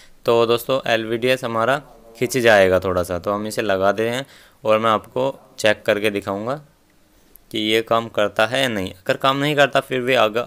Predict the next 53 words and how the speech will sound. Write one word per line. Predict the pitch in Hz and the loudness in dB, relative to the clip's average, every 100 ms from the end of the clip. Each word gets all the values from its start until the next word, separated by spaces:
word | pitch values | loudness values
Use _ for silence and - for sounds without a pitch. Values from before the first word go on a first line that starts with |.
| - | 0
आगे | 107 117 | 0 0
का | 120 | 0
सॉल्यूशन | 117 107 98 92 | 0 -2 -2 -6
है, | 90 95 | -6 -4
क्योंकि | 127 127 | -4 -4
दोस्तों | 131 - | -8 -10
सॉल्यूशन | - 127 131 139 151 | -4 -2 -2 -4 -8
पूरा | 147 156 151 | -2 2 2
मिलेगा | 110 90 87 | 0 -2 -4
आपको। | - - 90 90 _ - - _ - - - - | -8 -12 -14 -16 _ -20 -20 _ -20 -20 -20 -20
हम | - 107 113 127 | -2 0 0 0
जब | 139 143 135 | 2 2 2
कोई | 131 131 | 2 4
एलईडी | 120 123 120 | 4 2 -2
टीवी | 120 123 117 120 | -4 -2 0 0
या | 120 | 0
कुछ | 123 123 | -2 -8
भी | 123 | -8
खोलते | - 110 110 107 | -4 -2 -2 -4
हैं, | 110 113 127 - - _ _ | -4 -4 -6 -10 -20 _ _
चाहे | - 117 | 2 4
उसमें | 123 135 135 | 2 -2 -2
एक, | 123 | -4
अ, | 139 113 110 110 107 | -6 -2 0 0 0
रेजिस्टेंस | 110 110 123 127 | 0 -2 -6 -4
का | 127 | -2
फॉल्ट | 127 127 131 | 0 0 -2
हो, | |
चाहे | 131 131 | -2 -2
पूरे | 123 127 117 | -2 -2 -2
बोर्ड | 98 101 107 | -2 -2 -2
का | |
फॉल्ट | 117 117 123 | -2 -2 -2
हो, | |
चाहे | 131 131 | -6 -8
कुछ | 123 123 | -6 -6
रिपेयर | 110 107 | -6 -6
करना | 107 120 | -6 -6
हो, | 131 | -4
वो | 117 | -4
एक | 101 | -4
दिखाते | 92 90 82 92 | -10 -12 -16 -18
हैं। | 85 - _ _ _ _ _ - | -20 -20 _ _ _ _ _ -6
तो | |
ऑन | 107 113 120 | -4 -4 -4
किया, | 127 127 | -2 -2
स्टैंड, | - 120 | -2 -6
स्टैंड | 113 - - 107 | -6 -12 -10 -4
बाय | 104 107 | -2 0
से | 110 | -2
रिलीज़ | 95 101 110 | -4 -4 -2
करते | 113 107 123 | -4 -2 -6
हैं | 131 | -6